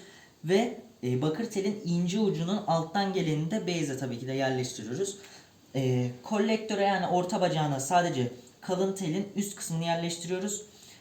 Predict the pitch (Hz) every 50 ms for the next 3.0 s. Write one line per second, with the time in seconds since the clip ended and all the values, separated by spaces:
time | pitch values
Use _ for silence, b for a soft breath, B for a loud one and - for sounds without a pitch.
0 | B B _ - - 208 190 190 202 202 208 - 220 202 180 175 170 - 156 190
1 | 208 208 - - - - 170 160 156 151 147 - - 233 226 196 175 190 185 175
2 | 170 165 170 156 135 120 113 113 113 - - - 120 120 131 190 220 - -